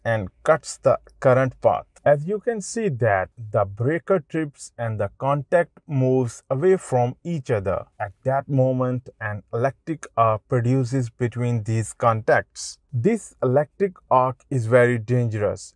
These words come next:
Its temperature is very high and it can even melt down the breaker plastic body. There is an arc chamber in the M C B. The job of the arc chamber is to catch the electric arc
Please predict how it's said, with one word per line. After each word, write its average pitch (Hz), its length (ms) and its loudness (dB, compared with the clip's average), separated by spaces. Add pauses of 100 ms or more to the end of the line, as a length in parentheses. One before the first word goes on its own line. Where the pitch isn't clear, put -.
(100)
Its - 260 -8
temperature 151 600 2
is 165 140 0
very 143 260 6
high 110 440 2
and 107 300 -6
it 135 180 -10
can 180 280 0
even 143 480 0
melt 123 260 4
down 110 460 0
the 113 100 4
breaker 117 640 2 (120)
plastic 113 460 -8
body. 110 540 2 (680)
There 214 300 2
is 208 340 -2
an 120 280 -2 (120)
arc 185 360 2
chamber 165 640 0
in 131 300 0
the 135 200 4
M 160 200 -2
C 156 220 -2
B. 110 340 -4 (180)
The 110 160 -8
job 139 460 4
of 208 200 -2
the 185 140 2 (100)
arc 151 360 0
chamber 151 600 0
is 123 220 -4
to 135 140 -8 (100)
catch 104 340 0
the 113 240 -2
electric 170 520 -2 (120)
arc 104 380 0